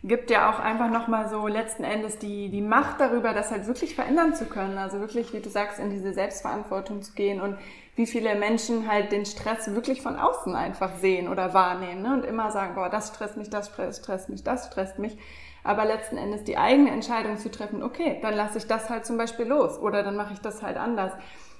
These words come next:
Da, ja, das ist so, mm, also das ist ein, wäre ein schöner Weg, wenn da viel mehr hin, viel mehr Leute hinkommen und nicht so sehr alles im Außen halt suchen,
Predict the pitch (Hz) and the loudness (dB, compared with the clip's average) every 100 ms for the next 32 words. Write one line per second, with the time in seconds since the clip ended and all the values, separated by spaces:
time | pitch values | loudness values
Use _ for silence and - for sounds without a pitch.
0 | - - 208 214 208 202 - - - - | -8 2 4 6 6 4 0 -6 -16 -6
1 | 214 220 202 196 202 - 208 214 208 202 | 2 4 2 -2 -6 -4 -2 2 4 2
2 | 202 - - - - - 196 196 190 190 | 0 -8 -16 -20 -20 -6 -4 -2 -4 -6
3 | 190 185 180 - - - 202 190 190 190 | -8 -10 -12 -12 -10 -4 -2 -2 -4 -6
4 | 196 185 190 190 190 - 277 240 233 262 | -8 -4 -2 -2 -2 6 8 8 6 2
5 | 254 208 202 196 - - 233 220 214 208 | 2 0 0 -2 -10 -2 -2 0 0 0
6 | 196 202 226 233 - - - 208 202 190 | 0 0 0 -2 -4 -10 -6 -4 0 0
7 | 190 208 220 220 196 - 208 - 196 196 | -2 -4 -6 -4 -6 -6 -8 -6 -6 -4
8 | 190 185 196 - 202 185 196 196 202 185 | -2 -4 -4 -6 -6 -4 -4 -6 -6 -8
9 | - 214 208 202 | -8 -8 -6 -8